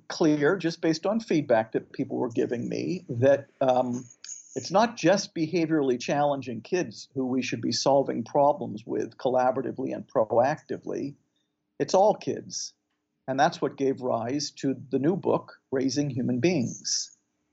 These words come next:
And then just one more little tidbit, 'cause I know I'm going on a long ways here. You asked,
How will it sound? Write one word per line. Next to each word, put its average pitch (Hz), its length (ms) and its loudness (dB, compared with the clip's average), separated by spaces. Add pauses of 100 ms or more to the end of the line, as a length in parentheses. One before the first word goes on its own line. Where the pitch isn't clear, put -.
(440)
And 143 120 2
then 151 100 6
just 156 240 2
one 175 160 4
more 170 220 6
little 117 260 0
tidbit, 123 420 -2
'cause 123 140 -8
I 120 100 -2
know 123 140 0
I'm 123 100 0
going 123 280 -2
on 123 180 0
a 123 160 -4
long 117 280 2
ways 123 340 0
here. 127 200 0
You 135 140 2
asked, 135 180 4